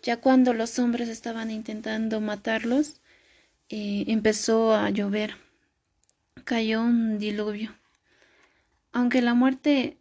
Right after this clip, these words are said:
no estaba finalizada para ellos, ya que continuaría, ellos decidieron escapar,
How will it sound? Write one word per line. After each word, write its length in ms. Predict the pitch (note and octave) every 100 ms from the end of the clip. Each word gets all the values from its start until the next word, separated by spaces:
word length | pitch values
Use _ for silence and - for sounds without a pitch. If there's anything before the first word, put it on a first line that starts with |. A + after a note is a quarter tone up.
| _
no 120 | A#3 B3
estaba 320 | B3+ B3 A3
finalizada 600 | A3+ G#3+ G3+ G3+ G#3+ G#3+
para 260 | G#3 G#3
ellos, 340 | G#3 G#3+ A#3 B3
ya 100 | A#3+
que 200 | A3+ A3
continuaría, 840 | G#3 G3+ G3+ G#3+ G#3 G#3 G#3+ B3 C4+ _ _ _ _ _ _ _ _ -
ellos 420 | C4 B3+ C4+ C4+
decidieron 640 | A#3 A#3 G#3+ G#3 A3 G#3+
escapar, 600 | G#3+ - G3+ G3+ A3+ -